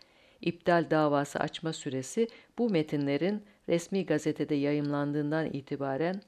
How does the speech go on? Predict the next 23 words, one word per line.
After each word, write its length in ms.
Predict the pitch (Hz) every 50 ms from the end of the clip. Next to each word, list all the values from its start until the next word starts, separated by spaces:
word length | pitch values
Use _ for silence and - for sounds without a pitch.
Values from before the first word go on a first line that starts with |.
| _ _ _ -
altmış 460 | - 165 160 - - 156 151 - -
gündür. 480 | - 147 139 135 127 131 131 - - _ _ - _ _ _ _ _ _ _ _ _ _ -
Bu 220 | 160 180 175 156
genel 360 | - 170 165 165 165 170 165 160
kurala 520 | 160 - - 139 143 135 135 156 190 214 - - - - _ _
anayasayla 760 | - 185 196 240 240 202 196 - - 139 143 143 147 170 165 170
bazı 300 | 180 185 175 156 - -
istisnalar 720 | - - - - 143 - - 156 147 147 151 160 160 156
getirilmiştir. 920 | 143 143 139 - - 139 139 131 131 131 123 - - - - 131 123 - - _ _ _ _ _ _ _ _ _ _ _ _ _ _ _ _ _ _ _ _ _ _ _ _ _ _ _ _ _ _ _ _ _ _
A. 240 | - 170 165 123 117 - - - _ _ _ _ _ - _ _ - - - _ _ -
Yasaların 600 | 190 214 220 - 247 247 254 262 269 302 311 - -
anayasaya 540 | 208 214 226 226 226 226 - 233 233 220
değişiklik 580 | 185 180 185 185 - - 180 - 196 196 - -
yapan 240 | 147 143 - 156 147
yasanın 540 | 143 143 156 156 156 - 165 165 156 139 143
biçim 280 | 156 - - 202 185
yönünden 440 | 156 143 143 139 139 127 139 135 - -
anayasaya 520 | - 156 165 165 165 165 - 143 143 151
aykırılığı 580 | - 143 147 - - 143 147 147 156 160 147 143
nedeniyle 560 | 135 135 139 135 135 151 156 147 135 131 131
açılacak 520 | - - - - 156 147 143 - 147 139 -
iptal 500 | - - 151 - _ - 165 165 156 139
davalarını 760 | 151 147 139 135 131 131 131 131 131 131 131 131 143 180 220